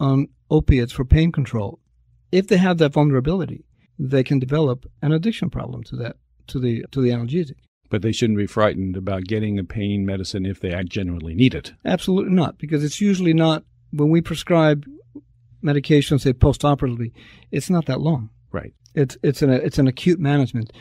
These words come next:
Speaker 1: It's the patients that have a chronic pain condition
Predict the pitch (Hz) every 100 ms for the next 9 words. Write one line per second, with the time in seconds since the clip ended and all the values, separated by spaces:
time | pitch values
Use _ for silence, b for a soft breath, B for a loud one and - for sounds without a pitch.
0 | B - 135 - - 185 180 160 147 156
1 | 143 - 165 147 - 196 202 156 131 123
2 | 135 127